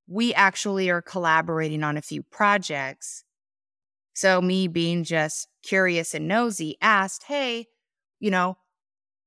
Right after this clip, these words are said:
how are you handling this? What is your volume of this? How many emails? How many consultations?" You know,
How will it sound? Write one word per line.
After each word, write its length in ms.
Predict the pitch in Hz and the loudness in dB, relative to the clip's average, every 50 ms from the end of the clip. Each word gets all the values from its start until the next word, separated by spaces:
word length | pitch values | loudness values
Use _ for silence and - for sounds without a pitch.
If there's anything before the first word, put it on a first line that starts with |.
| _ _ _ | _ _ _
how 140 | - 247 254 | 2 4 4
are 100 | 262 277 | 6 6
you 120 | 269 254 | 4 4
handling 440 | 247 247 233 220 214 208 202 196 185 | 4 2 2 2 2 -2 -2 -2 -2
this? 260 | 180 175 180 - - | -2 -2 -4 -4 -4
What 160 | 185 202 214 | -2 0 0
is 100 | 214 208 | 0 0
your 120 | 220 226 214 | -2 -2 -2
volume 440 | 185 202 196 190 190 190 190 185 180 | 0 2 2 4 4 2 0 -2 -4
of 140 | 175 160 | -6 -6
this? 280 | - 160 160 160 165 - | -4 -4 -4 -4 -6 -4
How 120 | - 190 | -2 -2
many 260 | 185 196 196 196 196 - | -2 0 -2 -2 -4 -4
emails? 680 | - 196 196 190 185 185 180 180 175 180 180 170 - | -4 -4 -2 0 0 0 0 0 -2 -2 -4 -6 -4
How 120 | - 175 170 | -2 -2 0
many 220 | 180 185 185 185 | 0 0 -2 -4
consultations?" 1120 | - - - 175 175 - - 190 180 - - 175 170 165 - - 180 170 170 170 170 - | -6 -4 -2 -2 -2 -2 -6 -12 -10 -6 -6 -4 -4 -4 -6 -6 -4 -4 -4 -4 -6 -6
You 100 | - 180 | -4 -2
know, 140 | 170 160 160 | -2 -2 -2